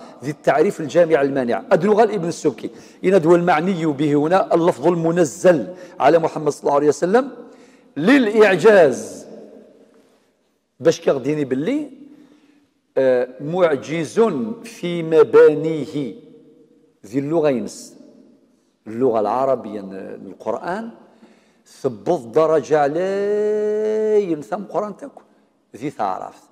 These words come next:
مي ورا يفهم من ثاقي. خاطر ثورة وايض و-، شنو لا لونغ عرب دغا. سورتو كاع كيس عن عقدة. عندهم عقدة. لونغلي،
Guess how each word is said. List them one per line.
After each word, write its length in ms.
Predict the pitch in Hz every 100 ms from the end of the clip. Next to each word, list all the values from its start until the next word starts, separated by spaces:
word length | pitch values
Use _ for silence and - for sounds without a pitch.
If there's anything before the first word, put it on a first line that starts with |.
| _ _ _ 120
مي 100 | 113
ورا 200 | 143 247
يفهم 340 | 196 170 143
من 120 | 139
ثاقي. 360 | 127 123 104 107 - _ _ _ _ _ _ _ _ _ _ _ _ _
خاطر 260 | - - 123
ثورة 240 | - 156
وايض 320 | 156 143 120
و-، 880 | 123 120 110 104 104 107 113 120 117
شنو 200 | - 226
لا 80 | 190
لونغ 420 | 170 156 151 127
عرب 300 | 120 120 110
دغا. 260 | 104 101 95
سورتو 320 | 139 135 175
كاع 160 | 170
كيس 220 | 151 147 143
عن 140 | 131
عقدة. 520 | 135 135 139 170 92 - - - _ _ _ _ -
عندهم 280 | 196 185 220
عقدة. 440 | - 117 104 101 - - _ _ _ _ _ -
لونغلي، 840 | - 135 139 139 123 127 123 120